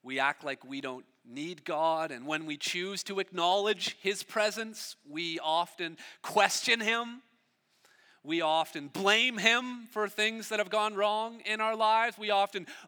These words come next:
bargain with him as though we had some sort of leverage.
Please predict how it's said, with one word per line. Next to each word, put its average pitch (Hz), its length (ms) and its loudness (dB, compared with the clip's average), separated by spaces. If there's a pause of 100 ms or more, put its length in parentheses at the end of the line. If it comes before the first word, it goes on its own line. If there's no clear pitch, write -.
(120)
bargain 277 680 4 (180)
with 247 240 0
him 277 460 2
as 214 180 6
though 240 140 2
we 247 180 0
had 233 300 8
some 277 200 2
sort 262 220 6
of 202 140 -2
leverage. 247 640 4